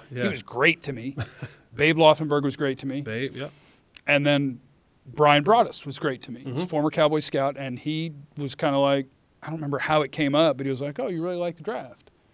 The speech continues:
Speaker 2: You wanna do it right?" I was like, "Yeah."
Speaker 1: Yeah.
Speaker 2: Yeah. And he let me and Kevin Turner, my buddy K T,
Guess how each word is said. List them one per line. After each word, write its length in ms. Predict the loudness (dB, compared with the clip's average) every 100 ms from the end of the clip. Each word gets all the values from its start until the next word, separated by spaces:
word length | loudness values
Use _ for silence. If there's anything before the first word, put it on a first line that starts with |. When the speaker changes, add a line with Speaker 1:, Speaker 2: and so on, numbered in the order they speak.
| _ _ _ _ _ _ _ _ _ -16
Speaker 2:
You 60 | -8
wanna 80 |
do 100 | -4
it 60 | 2
right?" 280 | 4 4 2 _ _ _ _ _ _ _ _ -14
I 40 |
was 100 | -8
like, 160 | -8 -10 _ _ _ _ _ _ _ _ _ _
"Yeah." 200 | 8 8 8 _ _
Speaker 1:
Yeah. 200 | -8 -8 -10 _ _ _ _ _ _
Speaker 2:
Yeah. 160 | 6 6 4 _ _ _ _ _ _
And 240 | -2 -2 -2 -14 -4
he 180 | -2
let 260 | 2 2 2
me 300 | 0 0 -2
and 240 | -4 -6 -10 _
Kevin 260 | -2 -2
Turner, 340 | -2 -4 -4 -8
my 80 | -10
buddy 200 | -6 -6
K 180 | -4 -8
T, 260 | -6 -12